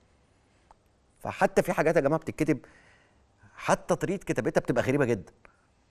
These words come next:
ولا المصدر اللي رفض ذكر اسمه ده حاجة برضو غريبة جدًا. وصرنا مرة نعرف، آه، مين الموضوع ده. جماعة احنا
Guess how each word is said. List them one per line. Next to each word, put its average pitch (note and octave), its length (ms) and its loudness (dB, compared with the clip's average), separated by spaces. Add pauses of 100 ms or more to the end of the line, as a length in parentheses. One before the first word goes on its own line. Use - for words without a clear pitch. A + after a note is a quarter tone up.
(2250)
ولا C#3 240 0
المصدر C#3 400 0
اللي A#2 360 -2
رفض C3 300 -2
ذكر A#2 360 -8
اسمه F#2+ 220 -10
ده - 60 -10
حاجة D#3+ 180 2
برضو G3 220 2
غريبة C#3+ 260 0
جدًا. B2 260 -6 (520)
وصرنا F#3+ 440 2
مرة E3 480 0
نعرف، C#3 640 -2
آه، - 280 -12
مين C3 200 -2
الموضوع G#2 360 -4
ده. F#2+ 120 -12 (500)
جماعة F3 420 4
احنا D3+ 280 0